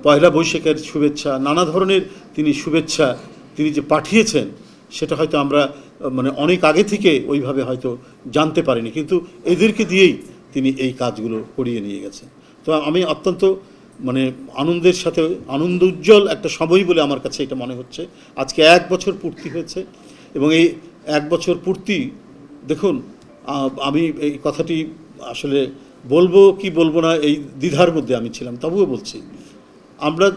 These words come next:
যখন গেছি, আমাদেরকে এই আমাদের বিএনপি পরিবারের যারা দায়িত্ব পালন করছেন, একটু ভালোভাবে নেওয়ার চেষ্টা করেছে, করতেন, করেছেন। কোথাও হয়তো একটা গাড়ি ম্যানেজ করেছেন, ভালো গাড়ি, বা কখনো বিমানের টিকিট তারা দিয়েছেন। কিন্তু ওরা কিন্তু নিজেরা কখনোই ভালো গাড়ি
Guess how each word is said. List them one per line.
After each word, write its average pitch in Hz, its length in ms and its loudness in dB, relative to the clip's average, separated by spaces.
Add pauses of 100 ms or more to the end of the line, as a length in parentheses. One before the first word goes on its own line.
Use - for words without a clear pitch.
যখন 156 280 -6
গেছি, 147 440 0 (360)
আমাদেরকে 196 640 2 (340)
এই 151 200 0
আমাদের 143 300 -4
বিএনপি 156 320 -2
পরিবারের 151 560 0
যারা 139 200 0
দায়িত্ব 135 420 -2
পালন 139 300 -8
করছেন, 151 420 -2 (400)
একটু 185 140 -10
ভালোভাবে 160 400 0
নেওয়ার 127 200 -2
চেষ্টা 117 320 -10
করেছে, 107 320 -14 (560)
করতেন, 147 400 -6
করেছেন। 135 340 -6 (340)
কোথাও 156 160 -2
হয়তো 151 160 -4
একটা 143 140 -2
গাড়ি 139 300 -2
ম্যানেজ 131 300 -4
করেছেন, 131 300 -8
ভালো 120 200 -6
গাড়ি, 120 320 -4 (240)
বা 127 120 -8
কখনো 131 240 -6
বিমানের 131 340 -2 (100)
টিকিট 127 240 -10 (380)
তারা 113 120 -8
দিয়েছেন। 104 360 -14 (380)
কিন্তু 196 280 2
ওরা 214 220 10
কিন্তু 240 340 2
নিজেরা 185 520 6 (440)
কখনোই 196 340 2
ভালো 185 300 4
গাড়ি 165 420 4